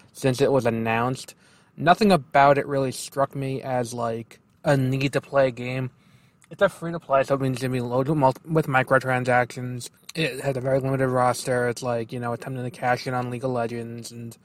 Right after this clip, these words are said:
never really struck me as something that I would be interested in playing. I never really was into that style of game anyway, so, you know, when they announced, I wasn't thrilled to begin with, and, you know, this,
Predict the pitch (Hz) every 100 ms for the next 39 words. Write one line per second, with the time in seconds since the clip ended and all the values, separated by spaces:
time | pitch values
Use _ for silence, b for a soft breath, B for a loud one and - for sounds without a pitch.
0 | b b b b b b - - 147 156
1 | 156 156 156 151 - 143 - 139 131 131
2 | 127 120 120 120 117 117 117 113 120 113
3 | - 123 113 113 120 123 120 117 117 113
4 | 127 117 117 113 _ - 131 127 - -
5 | 123 117 117 123 123 117 117 117 113 113
6 | - 120 113 - b b b b b -
7 | 117 117 120 127 123 120 120 123 117 113
8 | 110 117 113 113 113 - 123 135 175 165
9 | 156 139 131 123 - 127 120 110 117 113
10 | - -